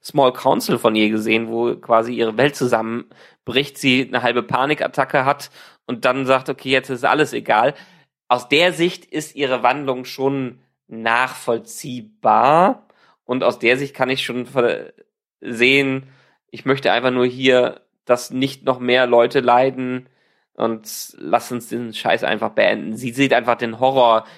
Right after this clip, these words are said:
den das Ganze angerichtet hat und das Leid, was das anbringt und das möchte sie in dem Fall beenden.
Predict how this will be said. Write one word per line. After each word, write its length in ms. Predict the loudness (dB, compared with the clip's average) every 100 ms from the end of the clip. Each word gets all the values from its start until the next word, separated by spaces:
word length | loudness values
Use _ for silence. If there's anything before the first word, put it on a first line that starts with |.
| _
den 100 | -4
das 160 | -4 0
Ganze 400 | -2 -2 -2 -2
angerichtet 680 | 0 -4 -6 -6 -8 -10 -8
hat 200 | -10 -12
und 240 | -18 -8
das 220 | -8 -6 0
Leid, 320 | 0 0 -4
was 140 | -6
das 260 | -6 -8 -18 _ _ _ -8
anbringt 460 | -6 -4 -6 -6
und 240 | -8 -14 _
das 220 | 0 0 0
möchte 320 | -2 -2 -10
sie 140 | -8
in 120 | -8
dem 180 | -6 -2
Fall 180 | 0 2
beenden. 540 | 2 2 -2 -6 -10